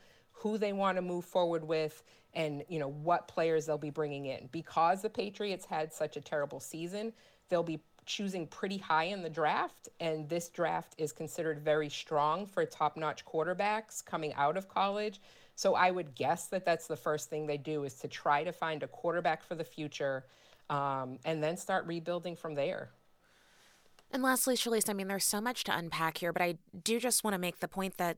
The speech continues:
Speaker 2: the league has struggled for years, really, with minority hiring efforts, and particularly when we look at the diversity or lack thereof among head coaches. There were only three black head coaches in the N F L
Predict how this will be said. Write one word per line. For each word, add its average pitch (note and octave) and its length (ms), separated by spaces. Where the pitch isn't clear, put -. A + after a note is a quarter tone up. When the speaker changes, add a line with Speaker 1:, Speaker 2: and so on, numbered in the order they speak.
Speaker 2:
the G3 120
league G#3+ 400
has F3+ 200
struggled D#3+ 380
for - 180
years, F#3 460
really, C#3 240
with D3 260
minority E3 460
hiring D3 400
efforts, D3+ 360
and F3 80
particularly A#3 640
when F#3 160
we F3 120
look D#3+ 240
at D#3 180
the F#3 80
diversity F3 520
or E3 80
lack D3+ 280
thereof D3 340
among C#3 300
head C3 260
coaches. C#3 480
There C#3 140
were C3+ 240
only D3 400
three A3+ 540
black C3 340
head C#3+ 220
coaches C#3 340
in C#3 80
the C3+ 80
N C3+ 120
F C#3 140
L C#3 240